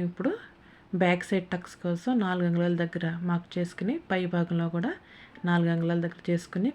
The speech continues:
కుట్టు కోసం ఆ సైడ్ ఆరంగుళం, ఈ సైడ్ ఆరంగుళం తీసుకుని ఇలాగా మార్క్ చేసుకోవాలి. తర్వాత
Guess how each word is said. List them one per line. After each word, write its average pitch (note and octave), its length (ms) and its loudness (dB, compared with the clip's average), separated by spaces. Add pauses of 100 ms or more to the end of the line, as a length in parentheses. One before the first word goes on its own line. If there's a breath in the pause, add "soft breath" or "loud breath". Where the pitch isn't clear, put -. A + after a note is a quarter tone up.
కుట్టు F#3+ 260 -2
కోసం F3+ 280 -2 (180)
ఆ - 20 2 (120)
సైడ్ F3 280 0
ఆరంగుళం, F3 340 -2 (260)
ఈ F3 120 0
సైడ్ F3 240 2
ఆరంగుళం E3+ 320 0 (100)
తీసుకుని G#3 340 -4 (100)
ఇలాగా E3+ 300 0 (520 loud breath)
మార్క్ F3 280 -2
చేసుకోవాలి. D#3+ 480 -4 (480 loud breath)
తర్వాత G3+ 420 4